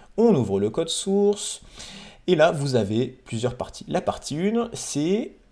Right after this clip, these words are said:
comme on a pu voir dans le graphique, c'est de repérer tous les supports et toutes les résistances. Comment se faire ? C'est toute cette petite partie-là, vous allez pouvoir vous amuser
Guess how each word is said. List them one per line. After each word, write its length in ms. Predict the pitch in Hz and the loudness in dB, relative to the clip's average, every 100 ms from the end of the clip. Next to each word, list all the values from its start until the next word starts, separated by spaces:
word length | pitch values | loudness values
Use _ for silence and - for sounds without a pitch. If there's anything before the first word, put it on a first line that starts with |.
| _ | _
comme 160 | - 156 | -4 0
on 60 | 104 | 0
a 60 | |
pu 160 | - 101 | -2 -4
voir 340 | 113 113 - | 2 4 2
dans 160 | 92 92 | -4 -8
le 60 | |
graphique, 560 | 92 104 - 202 - - | -4 -6 -4 -6 -6 -10
c'est 220 | - - 185 | -6 -2 -2
de 80 | |
repérer 560 | 127 101 - 90 82 - - - - | -2 -4 -4 -6 -8 -12 -20 -20 -4
tous 260 | 247 262 - - _ | -4 -4 -8 -20 _
les 120 | 156 | -6
supports 460 | 160 - 92 117 - 180 | -6 -6 -8 -8 -6 -4
et 120 | 202 | -4
toutes 360 | - 143 - - | -4 -10 -10 -6
les 240 | 120 123 | -4 -4
résistances. 880 | 110 131 123 95 - - - - - - - - - - - - - - - - - | -4 -2 -2 -4 -12 -14 -10 -8 -8 -10 -18 -20 -20 -20 -20 -20 -20 -18 -18 -18 -4
Comment 160 | - 113 | 0 0
se 120 | 98 | -2
faire ? 340 | - 139 160 - | 0 4 4 0
C'est 300 | 95 - - | -6 -10 -10
toute 200 | 160 - | -8 -6
cette 180 | 107 | -8
petite 260 | - - 101 | -8 -12 -8
partie-là, 500 | 80 - - 104 123 | -8 -8 -4 2 2
vous 160 | 110 95 | 2 -2
allez 100 | 92 | -6
pouvoir 280 | - 107 - | -4 -4 -2
vous 220 | 104 107 | -4 -4
amuser 420 | 104 98 95 | -4 -6 -8